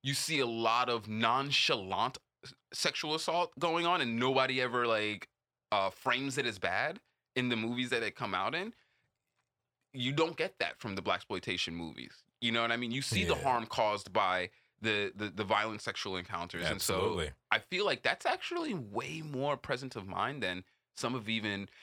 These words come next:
Speaker 1: because now it's, it's approached as purely, uh, accusatory instead of, "No, this is a movie and someone's expressing something and we should learn from that expression rather than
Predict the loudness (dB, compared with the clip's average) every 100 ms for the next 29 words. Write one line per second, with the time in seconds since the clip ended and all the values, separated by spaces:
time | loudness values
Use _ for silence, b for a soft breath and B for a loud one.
0 | B -4 0 0 0 -2 -4 -6 -8 -4
1 | -4 -2 -4 -4 -4 -4 0 0 0 0
2 | 0 -4 -12 _ _ _ 2 2 -2 -6
3 | -12 _ -16 -10 -2 2 2 2 2 2
4 | 2 0 -2 -2 -4 -6 -6 -6 -8 _
5 | _ _ _ _ -4 0 2 4 2 -2
6 | _ _ -4 0 0 -2 -2 -2 0 0
7 | -2 -4 _ -8 -4 -2 -2 -4 -8 -4
8 | -2 0 -2 -2 -2 -2 -2 -6 -6 -6
9 | -2 0 0 0 -6 -18 _ _ _ -6
10 | 0 4 4 4 0 0 0 2 0 0
11 | -2 -4 0 0 0 0 0 0 0 0
12 | -2 -6